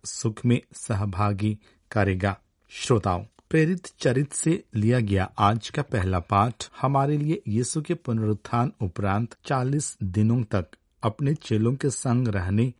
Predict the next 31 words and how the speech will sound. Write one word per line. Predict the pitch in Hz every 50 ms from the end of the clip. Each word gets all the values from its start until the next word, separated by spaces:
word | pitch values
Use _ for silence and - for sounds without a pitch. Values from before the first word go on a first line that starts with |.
| -
और | - 113 113 113 - _ - 131
उन्हें | 123 120 113 156 185 151
दिखाई | 117 110 - - - 113 127 131
देते | 107 104 98 95 - 123 110 110
हुए | 113 117 131 147 - _ - - _ _ _ -
विभिन्न | 123 139 127 156 175 165 127
रूपों | 117 113 107 - 139
में | 131 131 139 147 165 - _ -
उनके | - 123 123 120 - 151 147 156 - -
मृत्यु | 107 107 120 135 - - - 165 156
में | 156 160 208 - 120
विजयी | 110 107 107 101 107 113 139
होने | 123 101 110 104 104 104 107
का | - 113 113 117 _ _ _ _ _ _ _
साक्ष्य | - - - 123 110 101 - - - - 123 113 - _ _ _ _ -
देता | 107 95 104 98 90 - 104 101
है। | 98 113 107 _ _ _ _ _ _ _ _ -
इस | 170 175 - - 110
दौरान | 110 104 104 101 104 107 123 185 - -
उन्होंने | 139 120 110 107 120 135 160 - -
अपने | 107 98 - - 143 160
शिष्यों | - - - 110 98 - - - 117 101
को | - 104 92 87 - _ _ -
ईश्वर | 113 113 107 - - 139 135 135 147 - _ - -
अपने | 113 107 - 131 135 131
पिता | - 113 101 101 120 120
के | 110 - - 95
राज्य | 90 101 104 107 113 113 113 127 139
के | - - 143
बारे | 107 98 98 98 101 113 123
में | 139 151